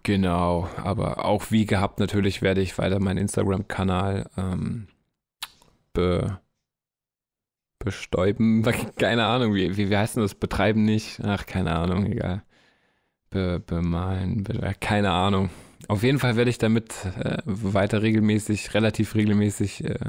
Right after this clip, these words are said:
Sachen, die wichtig sind, dort mitteilen. Facebook mache ich nicht mehr, seh-, sehe ich mich gar nicht, weil, äh,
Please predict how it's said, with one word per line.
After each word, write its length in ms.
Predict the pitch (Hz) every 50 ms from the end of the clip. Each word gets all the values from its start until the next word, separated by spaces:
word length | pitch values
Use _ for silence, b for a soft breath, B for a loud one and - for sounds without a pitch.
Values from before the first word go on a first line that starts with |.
| - -
Sachen, 380 | - 101 104 101 - - 101
die 140 | 98 104 98
wichtig 320 | 107 107 - - 110 104
sind, 240 | - - 104 98 98
dort 160 | 98 98 -
mitteilen. 460 | - 120 - - - 117 117 113 113 - B B B B B B B B B B B B B B
Facebook 480 | B - - 110 110 - - 117 107 -
mache 160 | 113 113 110
ich 120 | 104 -
nicht 180 | 110 110 - -
mehr, 340 | 110 107 107 107 104 101 92 92
seh-, 340 | - - - 104 104 101 98
sehe 200 | 98 - 104 110
ich 100 | 107 -
mich 200 | 101 104 - -
gar 180 | - - 101 104
nicht, 360 | 107 101 95 - - - -
weil, 220 | 95 90 85 90
äh, 380 | - - 110 104 - - -